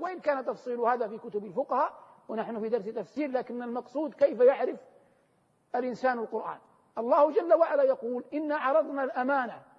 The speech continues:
هذه أمانة التكليف، "على السماوات والأرض والجبال فأبين"، فذكر أنهن امتنعن، قال: "فأبين"،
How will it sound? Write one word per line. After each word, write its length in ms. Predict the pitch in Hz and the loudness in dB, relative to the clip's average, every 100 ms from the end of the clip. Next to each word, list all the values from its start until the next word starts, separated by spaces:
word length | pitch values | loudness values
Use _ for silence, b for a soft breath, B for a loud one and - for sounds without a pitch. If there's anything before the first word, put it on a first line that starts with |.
| _ _ | _ _
هذه 360 | 277 359 330 349 | 2 4 4 0
أمانة 260 | 330 320 | 0 0
التكليف، 520 | 277 - - 277 214 - _ _ _ _ _ _ _ _ _ _ _ _ _ _ | -4 -8 -6 -6 -8 -12 _ _ _ _ _ _ _ _ _ _ _ _ _ _
"على 220 | 170 254 | 4 4
السماوات 680 | 302 - 277 269 262 254 226 | 4 4 2 6 4 4 -2
والأرض 540 | 240 240 226 294 262 | -4 -2 -2 -4 -6
والجبال 760 | 247 269 285 254 262 302 311 302 | 2 4 4 0 2 2 0 -2
فأبين"، 520 | 226 311 269 277 214 - - - - _ _ _ _ _ _ _ _ _ _ | -2 2 4 4 2 -10 -18 -20 -20 _ _ _ _ _ _ _ _ _ _
فذكر 560 | 254 277 440 359 311 320 | 0 0 2 2 4 0
أنهن 420 | 285 247 311 311 | -2 -2 -2 -2
امتنعن، 520 | 311 320 339 294 220 | 2 4 4 2 -6
قال: 320 | - 285 294 | 2 2 4
"فأبين"، 460 | 226 311 285 311 | 0 2 4 4